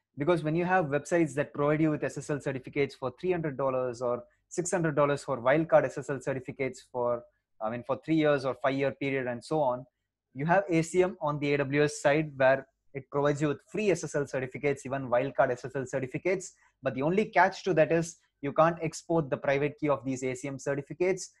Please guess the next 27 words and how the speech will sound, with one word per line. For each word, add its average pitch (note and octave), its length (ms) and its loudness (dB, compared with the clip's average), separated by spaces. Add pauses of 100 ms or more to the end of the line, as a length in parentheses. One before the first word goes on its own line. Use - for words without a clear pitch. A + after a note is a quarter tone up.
(100)
in C#3 80 -6
order C#3+ 180 2
to C#3 120 -4
use C#3+ 200 0
it D#3 120 0
outside E3+ 360 2
of G3+ 140 2
A F#3+ 80 0
W F#3+ 320 2
S. G3 240 -2 (380)
But C#3+ 120 2
then E3 160 2
what E3+ 280 2
you E3 80 2
can E3+ 160 0
also F#3 340 2
do F#3 140 4
with F3+ 180 2
A D3 100 2
C D3+ 180 0
M C3+ 120 0
is C3 280 -10 (460)
you C3+ 120 -2
can C#3+ 180 4
go D3+ 80 6
ahead F3 220 6
and E3+ 160 2